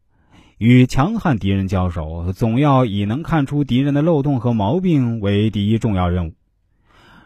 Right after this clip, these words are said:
如果在敌方完全没有漏洞、毛病，而我方贸然前进，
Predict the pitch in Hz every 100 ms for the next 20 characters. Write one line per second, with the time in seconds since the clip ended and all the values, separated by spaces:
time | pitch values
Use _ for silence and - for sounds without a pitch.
0 | - 175 233 151 135 160 143 139 190 190
1 | 185 175 160 107 120 156 113 113 113 101
2 | 120 104 143 156 107 101 139 151 _ _
3 | _ - 160 180 - - - - 120 151
4 | 170 202 196 196 160 107 113 143 107 151
5 | 196